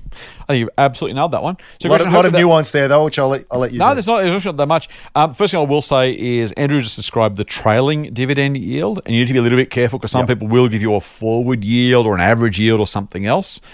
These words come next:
Speaker 1: Um, so when you're looking at someone else's numbers, it's important to know how they've calculated theirs, 'cause they're not, the calculations are different. It's dividend divided by price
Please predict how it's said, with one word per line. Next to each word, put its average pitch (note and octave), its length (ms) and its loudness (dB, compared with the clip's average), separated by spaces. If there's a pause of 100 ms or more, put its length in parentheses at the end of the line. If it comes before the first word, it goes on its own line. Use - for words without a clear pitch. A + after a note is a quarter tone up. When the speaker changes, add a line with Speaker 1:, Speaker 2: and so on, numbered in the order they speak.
(260)
Speaker 1:
Um, G#2 220 -2
so A#2+ 200 0
when C3 140 0
you're C3 80 0
looking A#2 160 -4
at - 60 -12
someone A2 260 -2
else's A#2 320 0
numbers, E3 420 -2 (360)
it's - 100 -4
important A#2+ 200 2
to G#2+ 40 2
know F#2 60 2
how G2+ 200 0
they've G2+ 400 0
calculated F#2 520 -2
theirs, E2 260 -4
'cause C3 120 -8
they're G3 100 -4
not, F3+ 100 -10
the D#3+ 120 -2
calculations C3+ 480 -2
are F#2+ 40 -8
different. G2+ 300 -6
It's - 40 -10
dividend B2 360 -2
divided F#2+ 260 0
by D#2+ 120 -4
price D#2+ 380 -4